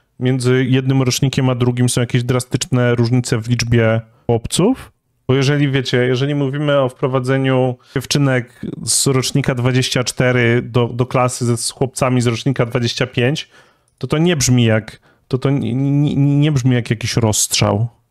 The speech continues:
Podoba mi się to, że patrząc po waszych reakcjach na czacie, z jednej strony mówicie, "To co, to nie będzie krzywdzące dla dziewczynek, bo chłopaki będą mieli jeden rok więcej bycia dzieckiem", a z drugiej strony,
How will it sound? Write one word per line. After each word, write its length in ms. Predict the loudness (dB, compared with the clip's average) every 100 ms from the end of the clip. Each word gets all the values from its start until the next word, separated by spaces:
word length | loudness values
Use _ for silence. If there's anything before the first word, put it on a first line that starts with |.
| _ -2
Podoba 240 | 2 2
mi 80 | 2
się 140 | 0
to, 300 | 0 2 2
że 480 | 2 2 2 0 -6 -8
patrząc 280 | -4 0 0
po 120 | 0
waszych 300 | -2 -2 -2
reakcjach 400 | 0 0 0 -4
na 100 | -2
czacie, 380 | -2 -2 0 0
z 40 | 0
jednej 200 | 0 0
strony 220 | 0 0
mówicie, 340 | -2 -2 -2 -2 -6 -6 -4
"To 100 | -4
co, 460 | -2 0 2 2 2
to 100 | 0
nie 100 | 0
będzie 200 | 0 -2
krzywdzące 540 | -2 -2 0 0 0
dla 120 | 0
dziewczynek, 400 | -2 -2 -2 0
bo 100 | 0
chłopaki 360 | 0 -2 -4 -2
będą 180 | 0 2
mieli 380 | 2 2 2 0 -10 -6
jeden 340 | -2 0 2 2
rok 200 | 0 0
więcej 460 | 2 2 2 0
bycia 320 | 2 0 0 0
dzieckiem", 600 | 0 0 0 0 2 0
a 120 | 0
z 40 |
drugiej 220 | 2 2
strony, 440 | 2 0 2 2